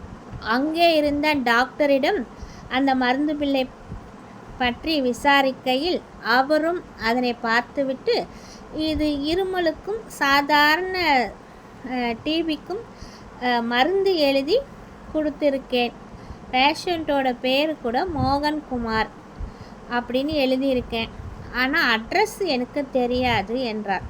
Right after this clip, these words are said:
"சரி, அப்படின்னா உங்க நர்ஸை கூப்பிடுங்க" என்று அர்ஜுன் சொல்ல சுபாஷ் அவனை முறைத்து பார்த்தான். "இதெல்லாம்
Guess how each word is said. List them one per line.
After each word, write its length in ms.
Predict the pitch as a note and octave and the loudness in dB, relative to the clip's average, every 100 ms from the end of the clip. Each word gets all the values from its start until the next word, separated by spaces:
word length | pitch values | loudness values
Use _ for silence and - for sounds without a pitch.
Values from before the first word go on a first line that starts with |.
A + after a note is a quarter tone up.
| - - - - - - - | -14 -16 -18 -18 -18 -18 -16
"சரி, 400 | - - C#4 B3 - B3 | -4 4 4 4 -2 -4
அப்படின்னா 560 | B3+ D#4+ D4+ D4 F4+ D4 - - - | -2 -2 -2 -2 -2 -2 -6 -14 -12
உங்க 260 | C4 C4+ B3 | -4 0 0
நர்ஸை 560 | A#3+ A#3+ B3+ - E4+ D4+ | 2 -2 -2 -8 -8 -2
கூப்பிடுங்க" 560 | C#4 C4+ B3+ B3 A3+ - A3 | -2 -2 -4 -2 -2 -4 -2
என்று 600 | A#3 A#3+ A3+ B3 F#4 F#3 | -2 -2 -4 -2 -2 0
அர்ஜுன் 540 | G#3 A#3 - D4 B3+ | 0 0 -2 -4 -4
சொல்ல 500 | - G3+ A3 D4 D#4 - - | -4 -4 -2 0 -2 -4 -6
சுபாஷ் 440 | B3+ D4+ D#4 D4+ | -2 2 2 0
அவனை 340 | B3+ A#3 A#3 A#3+ | -2 -2 -2 -2
முறைத்து 520 | A3+ A#3 B3+ - B3+ - | -2 -2 -2 -4 -10 -6
பார்த்தான். 580 | A3 G3+ - - F#3 F#3 - - - - - - - - - - - - - | -4 -4 -6 -8 -8 -8 -14 -20 -20 -18 -18 -14 -12 -12 -14 -16 -18 -16 -10
"இதெல்லாம் 440 | G3 G3+ G3 A#3+ | -6 -4 -4 -4